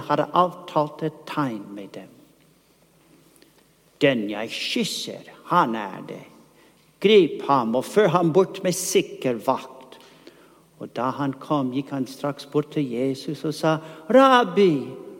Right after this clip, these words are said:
og kysset ham. Så la de hånd på ham og tok ham til fange. En av dem som sto der, dro da sverdet og hakket til øversteprestens tjener og kuttet av ham øret.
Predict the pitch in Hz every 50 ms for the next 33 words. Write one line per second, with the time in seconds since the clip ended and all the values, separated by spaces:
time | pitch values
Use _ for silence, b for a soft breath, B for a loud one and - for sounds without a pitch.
0 | - - - 180 180 165 - - - - 247 220 - - - - 214 214 208 220
1 | - 165 165 147 139 139 139 - - - - - - - _ _ _ _ _ _
2 | b b b b b b b b - - - 147 139 135 139 151 170 180 175 165
3 | 156 165 156 151 160 160 160 156 147 - - 170 151 127 147 131 123 123 123 120
4 | - 147 139 - 139 127 120 - 131 - - - 135 120 113 110 101 98 95 -
5 | - - - - _ _ _ _ _ _ _ _ _ _ _ _ _ _ _ _
6 | _ _ _ _ _ b b b b b b b b b b b b b b b
7 | b _ - 147 156 156 139 131 147 143 139 131 - 139 139 - - - 185 170
8 | 151 156 156 156 143 - - 190 208 202 202 196 180 - - - - 185 202 208
9 | 196 190 214 220 208 208 175 139 208 233 214 - 240 226 233 226 - 240 240 254
10 | 240 233 - 233 220 - - 233 247 226 - - - - - 247 247 220 - -
11 | - - - - 285 277 240 208 190 190 185 180 196 196 196 - - 269 277 277
12 | - 214 185 156 156 151 143 - 180 175 175 170 151 180 175 165 151 135 120 123
13 | 117 110